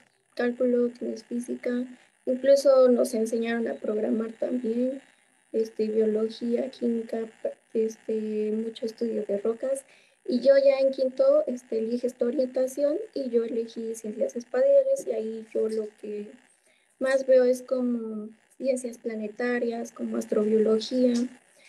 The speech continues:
Este, también en la parte química ves muchas técnicas, ¿no? Incluye espectroscopía,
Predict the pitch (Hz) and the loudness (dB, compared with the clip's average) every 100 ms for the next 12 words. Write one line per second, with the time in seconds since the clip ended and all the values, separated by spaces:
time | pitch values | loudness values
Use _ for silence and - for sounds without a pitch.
0 | - - - 226 233 - 226 226 220 240 | -20 -18 0 2 2 2 4 4 4 4
1 | 254 262 269 269 - _ 247 254 240 - | 6 6 6 4 0 _ 4 6 4 2
2 | 240 254 277 269 285 277 269 247 240 240 | 0 0 0 0 2 2 4 2 2 2
3 | 247 240 247 240 247 247 240 226 226 220 | 0 -2 -4 -2 2 2 0 -4 -4 -4
4 | 247 247 233 220 220 208 208 214 - 220 | -2 -4 -2 -4 -2 -4 -6 -14 -8 -6
5 | 220 - 254 - 254 247 226 233 | -6 -8 -10 -2 0 0 -2 -8